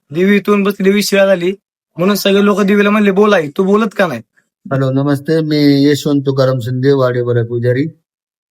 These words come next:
Speaker 2: तर, अ, इथे पांडवकालीन मंदिर आहे, हा गाभारा आहे देवीचा, की हा पांडवांनी एका रात्रीत बांधलेला आहे.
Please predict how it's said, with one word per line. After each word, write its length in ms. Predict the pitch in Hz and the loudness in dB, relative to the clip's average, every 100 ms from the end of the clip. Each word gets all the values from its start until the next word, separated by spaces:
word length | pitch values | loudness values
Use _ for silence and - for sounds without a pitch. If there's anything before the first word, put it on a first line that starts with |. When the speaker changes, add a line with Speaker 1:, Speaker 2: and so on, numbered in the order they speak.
| _ | _
Speaker 2:
तर, 360 | 127 131 131 131 | 0 2 2 2
अ, 40 | |
इथे 380 | 139 135 143 147 | 2 2 2 0
पांडवकालीन 720 | 151 151 151 156 156 156 156 | -2 -2 0 2 2 2 -2
मंदिर 420 | 151 147 139 139 | -4 -2 0 0
आहे, 300 | 117 98 - _ _ _ _ _ _ | -2 -6 -10 _ _ _ _ _ _
हा 100 | 135 | -2
गाभारा 440 | 135 139 135 143 147 | 2 2 2 2 2
आहे 100 | 143 | 2
देवीचा, 580 | 139 143 139 143 151 180 - _ _ _ _ _ | 0 0 0 0 -2 -2 -10 _ _ _ _ _
की 220 | 143 147 | 0 2
हा 200 | 139 139 | 2 2
पांडवांनी 600 | 139 147 143 147 151 156 156 | 0 -2 0 2 0 -2 -4
एका 280 | 156 156 | -2 0
रात्रीत 380 | 156 147 156 156 | 2 0 -4 -2
बांधलेला 520 | 147 139 127 127 120 117 | 0 0 -2 -4 -2 -2
आहे. 260 | 107 - | -4 -8